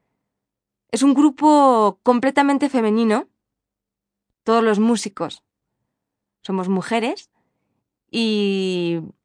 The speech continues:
son composiciones, en su mayoría, son temas, temas originales que hablan de,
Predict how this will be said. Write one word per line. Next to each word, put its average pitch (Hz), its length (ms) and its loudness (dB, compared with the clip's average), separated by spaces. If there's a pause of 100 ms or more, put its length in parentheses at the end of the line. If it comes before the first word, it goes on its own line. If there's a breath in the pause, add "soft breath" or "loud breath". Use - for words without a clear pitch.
(380)
son 262 220 0
composiciones, 254 1000 0 (520)
en 196 120 -6
su 208 100 -4
mayoría, 196 600 -2 (1700)
son 190 220 -2
temas, 170 840 0 (180)
temas 214 260 0
originales 285 720 -2 (640)
que 254 140 4
hablan 320 380 2
de, 233 400 2